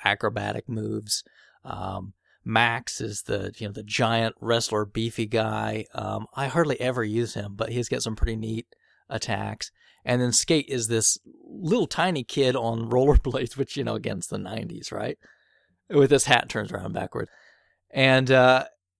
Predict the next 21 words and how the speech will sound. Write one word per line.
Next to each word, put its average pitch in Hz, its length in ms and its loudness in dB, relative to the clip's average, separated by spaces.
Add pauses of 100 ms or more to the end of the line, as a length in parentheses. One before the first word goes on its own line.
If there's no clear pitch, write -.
(140)
and 127 140 -6
he 208 100 0
is 139 120 2
really 175 480 4
fast, 135 320 0
but - 80 -8
of - 60 -8
course 117 220 -2
very 107 320 -2
weak. 104 520 -12
And 107 380 -8
I'll 117 140 -10
be 110 100 -2
honest, 107 200 -6
I 107 40 -8
never 107 360 -6
play 110 180 -8
with 104 160 -8
Skate - 460 -10
either. 104 360 -12 (640)
Um, 113 400 2